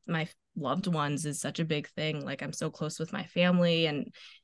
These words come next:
and, you know, and my boyfriend's family. So, you know, it's just, it's such a, I think just taking that time, ma-, making sure you,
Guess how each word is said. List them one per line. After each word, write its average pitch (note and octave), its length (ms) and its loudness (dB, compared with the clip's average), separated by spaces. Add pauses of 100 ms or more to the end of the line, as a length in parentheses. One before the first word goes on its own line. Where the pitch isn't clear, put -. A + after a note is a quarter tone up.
and, D3+ 340 2
you E3+ 160 2
know, D3+ 140 2
and D#3 100 2
my C#3+ 100 0
boyfriend's G#3 480 4
family. G3 360 6
So, F3 340 4 (320)
you G#3 80 4
know, F#3+ 120 10
it's F#3 200 8
just, A3 460 6
it's G3 200 4
such G#3 300 4
a, G3 580 8
I G3 120 6
think G3 240 8
just F#3+ 200 2 (200)
taking G#3 340 8
that F#3+ 200 6
time, F3 360 6
ma-, - 300 6
making G#3 300 6
sure A3 200 6
you, F#3 400 8